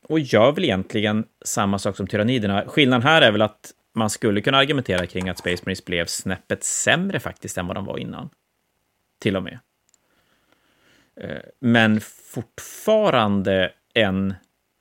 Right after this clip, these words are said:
välbalanserad bok som lägger sig väldigt, väldigt bra i, i metat. Och bara sådär faller in i ledet bland alla andra arméer, kan man väl egentligen säga.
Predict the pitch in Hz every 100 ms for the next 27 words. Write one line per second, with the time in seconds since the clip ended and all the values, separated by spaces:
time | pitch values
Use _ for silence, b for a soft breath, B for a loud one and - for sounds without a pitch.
0 | _ _ _ - 117 110 95 95 101 95
1 | 90 - 104 92 87 98 95 92 _ -
2 | - - - 113 92 98 98 95 95 92
3 | - - 127 95 90 90 87 - - 95
4 | 92 107 - 117 95 98 - - _ -
5 | 76 120 110 104 104 98 - - 110 110
6 | 107 104 98 101 92 95 - - 92 90
7 | 90 135 123 85 107 127 90 87 - -
8 | _ _ - 98 87 76 - - - -